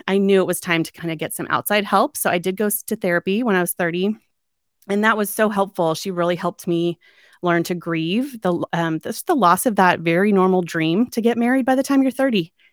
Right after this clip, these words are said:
That's super normal. <laughs> And to wanna even be a mother by the time you're thirty, also very normal.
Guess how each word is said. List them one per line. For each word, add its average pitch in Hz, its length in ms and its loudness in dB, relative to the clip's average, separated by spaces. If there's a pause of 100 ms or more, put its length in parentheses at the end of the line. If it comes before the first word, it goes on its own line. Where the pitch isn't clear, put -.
(160)
That's 277 240 0
super 277 400 0
normal. 233 480 4 (140)
<laughs> 269 180 6
And 214 160 4
to 269 80 -2
wanna 311 180 2
even 302 220 2
be 302 140 2
a 311 40 4
mother 240 460 6
by 185 80 0
the 180 100 0
time 196 200 -2
you're 185 120 2
thirty, 160 380 -2 (400)
also 285 380 2
very 277 260 2
normal. 240 460 2